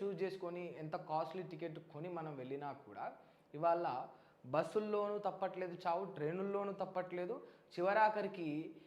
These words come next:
నిర్మానుషంగా ఎటువంటి యాక్సిడెంట్లు జరిగే ప్రదేశం కూడా కాదు అది, జరగదు కూడా. సాఫీగా ఎక్కితే ఇక్కడ రే-, ఇక్కడ ఫ్లైట్ ఎక్కితే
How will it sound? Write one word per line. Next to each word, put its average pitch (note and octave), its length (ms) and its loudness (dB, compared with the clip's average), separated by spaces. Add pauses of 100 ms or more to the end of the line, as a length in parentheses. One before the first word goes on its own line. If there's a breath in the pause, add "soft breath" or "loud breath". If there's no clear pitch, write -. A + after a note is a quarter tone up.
(240 loud breath)
నిర్మానుషంగా G#3+ 680 2
ఎటువంటి F#3+ 400 0
యాక్సిడెంట్లు G3 480 6
జరిగే F#3+ 280 2
ప్రదేశం F3+ 720 -2 (340)
కూడా G3+ 220 4
కాదు F#3+ 300 8
అది, C3 200 2 (320)
జరగదు G3 400 4
కూడా. D#3+ 260 0 (340)
సాఫీగా F#3 440 4
ఎక్కితే E3 540 -2
ఇక్కడ F#3 260 -2
రే-, F3 240 2
ఇక్కడ E3+ 280 2
ఫ్లైట్ E3+ 340 -2
ఎక్కితే F3+ 400 -6